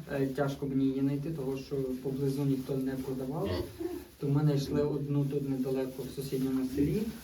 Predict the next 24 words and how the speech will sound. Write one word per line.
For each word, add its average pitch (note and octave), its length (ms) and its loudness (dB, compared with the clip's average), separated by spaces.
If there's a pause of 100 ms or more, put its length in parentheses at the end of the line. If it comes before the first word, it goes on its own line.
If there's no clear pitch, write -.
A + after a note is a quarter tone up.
(600)
Е, E3 360 2 (140)
то E3 80 2
взяли D#3 300 4
там, E3 300 2 (920)
е, B2+ 360 0
скільки, - 240 -2 (120)
чотири, F3 340 2
да, C3 200 0
чотири C#3+ 340 -2 (180)
качки D#3+ 400 -2 (140)
і D#3+ 60 -4
качу. B2+ 420 -2 (460)
То D3 80 -2
там C#3+ 320 2
ми D3 80 4
взяли, C#3+ 360 2
вони C3 400 2
там B2+ 140 -2
самі C3 260 4
більші, - 380 2
вони, C3 160 2
виходить, C#3 440 0
вже C3 200 0
в C3+ 360 2